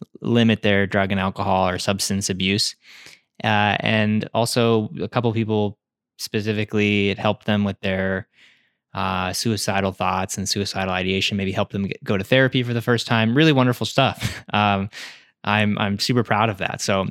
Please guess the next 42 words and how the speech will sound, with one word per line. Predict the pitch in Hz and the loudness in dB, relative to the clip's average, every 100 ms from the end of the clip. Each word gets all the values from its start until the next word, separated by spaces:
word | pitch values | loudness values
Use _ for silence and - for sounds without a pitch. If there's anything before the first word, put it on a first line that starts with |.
| - | -4
I | 117 | 0
kind | 151 156 | 2 2
of | 131 | 0
left | - - - 127 131 131 | -8 -16 -6 0 0 2
that | 110 - | -2 2
first | 127 113 | 0 4
season | 123 113 104 | 2 4 2
off | 104 98 - | 2 -2 -4
thinking, | 120 107 110 | -2 0 -2
"Okay, | 101 123 | -2 0
well, | 104 98 | 0 0
now | 101 107 135 | 0 0 0
what?" | 95 - - - - | 0 -4 -6 -10 -16
<laughs> | _ - - - - | _ -20 -20 -14 -2
Uh, | 107 98 - | 2 2 2
and | 123 | 2
then | 120 | 4
the | 117 | 4
second | 180 175 147 | 2 2 4
season, | 131 113 110 117 _ _ _ _ _ _ _ _ _ | 4 4 2 0 _ _ _ _ _ _ _ _ _
which | 113 110 120 | -2 0 4
was | 107 95 _ - | 2 0 _ 0
twenty | 123 117 | 2 4
nineteen, | 107 104 117 110 104 104 - _ _ - | 4 4 4 4 4 2 -4 _ _ -6
uh, | 101 95 92 - | -2 0 -2 -4
through | 98 | -4
twenty | 117 104 95 - - - | 0 0 -2 -8 -12 -10
twenty, | - 120 101 95 123 | 0 2 2 -2 -2
I | 113 | -2
guess | 110 | 0
twenty | - 147 | 2 4
nineteen | 123 113 117 | 4 2 0
was | 104 | -2
the | |
first | - 101 | -4 -4
season, | 104 98 | -2 -4
twenty | 110 101 | -2 -4
twenty | 104 104 98 | -2 -2 -2
was | 92 | -4
the | - | -4
second | 107 98 | -2 -2
season, | 95 90 95 | -4 -6 -6